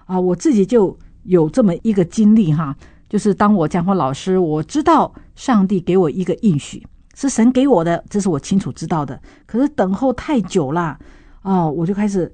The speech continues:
反反复复，反反复复，哎呀，弄得我自己心里面都好难受啊。所以有一次我在灵里面，我就听到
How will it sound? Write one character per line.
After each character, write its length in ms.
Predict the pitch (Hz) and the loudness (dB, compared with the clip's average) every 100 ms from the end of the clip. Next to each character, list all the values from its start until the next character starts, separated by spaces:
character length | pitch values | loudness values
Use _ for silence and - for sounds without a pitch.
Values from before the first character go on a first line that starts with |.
| - - | -14 -16
反 220 | - 190 | -6 -2
反 180 | 214 160 | 0 -2
复 220 | 196 220 | -2 -2
复， 200 | 214 220 | 0 0
反 220 | 190 185 | 0 0
反 160 | 226 196 | 2 0
复 160 | 247 233 | -2 -2
复， 300 | 233 202 - - - - | 0 -2 -4 -20 -20 -20
哎 120 | - 214 | -2 0
呀， 180 | 185 165 | 2 2
弄 220 | 220 226 | 4 4
得 60 | |
我 120 | 196 156 | 4 0
自 120 | 247 | -2
己 80 | 180 | -4
心 200 | - 233 | -2 -2
里 40 | |
面 80 | 185 | 0
都 80 | 202 | -2
好 300 | - 156 139 | -6 -8 -6
难 220 | 143 151 | -6 -6
受 240 | - 202 | -4 -4
啊。 160 | 147 - - _ _ _ | -4 -10 -20 _ _ _
所 120 | 240 | 0
以 60 | 214 | 2
有 100 | 175 | 2
一 60 | |
次 220 | 196 269 | 0 0
我 120 | 220 175 | 2 2
在 120 | 220 | 0
灵 200 | 190 220 | 2 2
里 80 | 226 | 4
面， 160 | 214 190 | 2 0
我 60 | |
就 60 | 208 | -2
听 200 | 208 262 | -2 0
到 240 | 277 202 | 0 -2